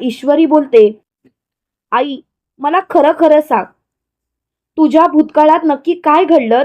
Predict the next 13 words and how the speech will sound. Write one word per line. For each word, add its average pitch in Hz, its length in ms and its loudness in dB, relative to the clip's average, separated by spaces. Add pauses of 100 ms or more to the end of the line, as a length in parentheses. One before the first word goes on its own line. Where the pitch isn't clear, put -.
तेव्हा 277 220 0
मात्र 285 340 0
सुप्रिया 285 640 -2
घडलेला 262 540 0
सगळा 277 420 -4
प्रकार 285 480 0 (600)
ईश्वरीच्या 302 680 0
कानावर 262 540 0
घालते 220 480 -2 (840)
आणि 240 280 -4
तेव्हा 247 260 0
मात्र 277 300 -2
ईश्वरी 269 640 -4